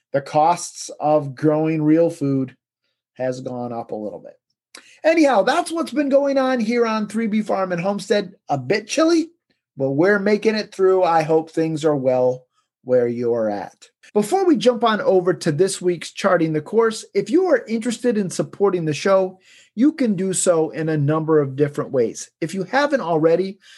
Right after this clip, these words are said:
I would really, really appreciate it if you jump on over to iTunes or your favorite podcast platform and leave me a review, a thumbs up, uh, a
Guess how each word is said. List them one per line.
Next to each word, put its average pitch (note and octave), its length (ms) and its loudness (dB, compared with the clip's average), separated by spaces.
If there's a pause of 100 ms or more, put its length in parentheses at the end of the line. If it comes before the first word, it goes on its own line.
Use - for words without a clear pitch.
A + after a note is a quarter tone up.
(160)
I E3+ 80 0
would D#3 180 2
really, A#3 380 2
really F#3+ 240 4
appreciate E3 580 -2
it C#3+ 80 -4
if C#3 140 -6
you E3 80 -4
jump D3+ 300 0
on D#3 100 0
over C#3 160 -2
to B2+ 220 -6
iTunes E3+ 720 -4 (420)
or C#3+ 140 0
your C3+ 180 2
favorite F3+ 480 0
podcast D#3 720 -2
platform D#3 560 -4
and D3 180 -2
leave E3 180 0
me C#3+ 120 -2
a C3 80 0
review, F#3 580 -2
a A#2+ 120 -6
thumbs E3 380 -2
up, E3+ 320 0 (540)
uh, - 240 -8 (580)
a F#3 80 -6